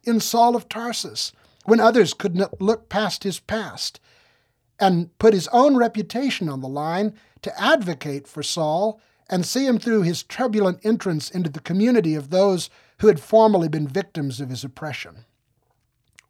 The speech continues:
When Luke says Barnabas was full of the Holy Spirit and of faith, the same as had previously been noted about Stephen,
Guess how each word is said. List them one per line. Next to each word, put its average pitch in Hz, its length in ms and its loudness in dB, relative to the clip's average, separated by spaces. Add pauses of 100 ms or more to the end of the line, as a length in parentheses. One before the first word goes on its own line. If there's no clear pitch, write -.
When 165 180 0
Luke 185 300 2
says 165 260 -2
Barnabas 151 580 -2
was 143 140 -10
full 202 340 4
of 127 140 -4
the 139 80 -8
Holy 160 280 -2
Spirit 170 520 -4
and 139 140 -10
of 127 100 -16
faith, 165 520 -4 (600)
the 147 100 -8
same 190 440 4
as 139 160 -6
had 127 260 -12
previously 147 560 -2
been 135 220 -8
noted 151 280 -2
about 127 360 -12
Stephen, 123 540 -4